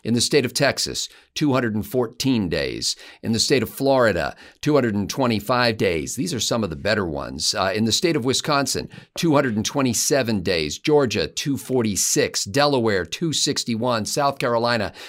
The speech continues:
two forty-nine. It has gone from an average of three months now to an average of seven months before you get the initial ruling from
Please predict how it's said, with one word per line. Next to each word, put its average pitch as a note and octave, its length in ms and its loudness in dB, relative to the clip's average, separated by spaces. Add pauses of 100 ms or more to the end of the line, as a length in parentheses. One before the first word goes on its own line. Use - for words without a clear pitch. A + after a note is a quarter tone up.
(160)
two D#3 240 2
forty-nine. A2 880 2 (260)
It A#2 120 0
has A#2+ 160 2
gone D#3+ 400 2
from C3 240 0
an G#2+ 100 0
average C#3 600 -2
of F2+ 220 -6
three D3+ 300 0
months A2+ 380 0
now A2 220 0
to A2+ 160 -4
an G#2+ 100 0
average A2+ 380 -2
of F#2+ 100 -4
seven F#3 480 2
months F2+ 340 -2 (420)
before C#3+ 380 2
you C3 160 2
get C3 240 0
the A2 140 2
initial C#3 640 2 (340)
ruling G#2+ 800 4 (360)
from D3 400 4